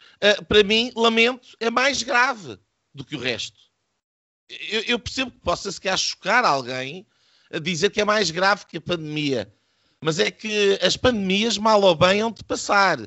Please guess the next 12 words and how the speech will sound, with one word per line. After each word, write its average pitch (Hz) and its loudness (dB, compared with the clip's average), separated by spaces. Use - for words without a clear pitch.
E 170 -2
estes 175 -2
números 170 -4
que - -20
nós 143 -4
temos 139 -10
hoje 127 -6
em 117 -8
dia, 170 -2
onde 143 -6
temos, 131 -2
eh, 123 -2